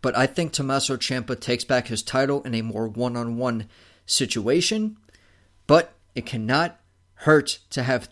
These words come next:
three premier talents fighting for the N X T Championship. What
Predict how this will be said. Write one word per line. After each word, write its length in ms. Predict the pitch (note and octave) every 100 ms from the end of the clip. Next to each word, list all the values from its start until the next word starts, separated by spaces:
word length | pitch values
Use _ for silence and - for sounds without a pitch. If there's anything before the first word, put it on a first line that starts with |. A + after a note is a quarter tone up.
| -
three 420 | B2+ D#3 E3+ D#3+ _ _ _ _ _ _ _ _ _ _
premier 680 | - D#3 C#3 D#3+ E3+ F3 - _ _ -
talents 600 | - D3 C3+ A#2+ A#2 - _
fighting 640 | - - D3+ C#3 A2 G#2 _ _ _ _
for 200 | - C3
the 180 | C3 -
N 180 | B2 A#2+
X 240 | B2 -
T 420 | - - A2+ G#2+ - - _ _ _ _
Championship. 880 | - - A#2 A2+ G#2+ G2 - G#2+ - - - - - -
What 440 | A2 A#2 D3 E3